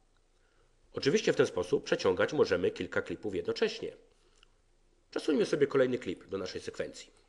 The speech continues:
Teraz zaznaczmy sobie kilka klipów. Możemy wykorzystać znany nam już sposób i na przykład zaznaczać,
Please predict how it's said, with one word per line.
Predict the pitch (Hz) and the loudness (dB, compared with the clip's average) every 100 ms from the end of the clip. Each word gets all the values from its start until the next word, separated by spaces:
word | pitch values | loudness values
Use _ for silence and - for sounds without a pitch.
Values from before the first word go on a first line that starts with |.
| _ _ - - _ _ _ _ _ _ _ _ - | _ _ -20 -20 _ _ _ _ _ _ _ _ -4
Teraz | - - 190 | -2 0 2
zaznaczmy | 127 110 - 143 | 2 2 -2 -2
sobie | 113 101 | -4 -4
kilka | 95 - | -6 -4
klipów. | - 131 - 78 - | -2 -2 -2 -8 -4
Możemy | 127 175 160 | 0 2 2
wykorzystać | 123 107 131 104 90 | 0 0 0 -2 -2
znany | 107 98 | 0 0
nam | 90 | -2
już | 92 | -8
sposób | - 131 - 90 | -2 0 0 -4
i | 92 | -8
na | |
przykład | 87 95 95 92 | -8 -4 -4 -4
zaznaczać, | 90 104 95 85 | -2 -4 -4 -10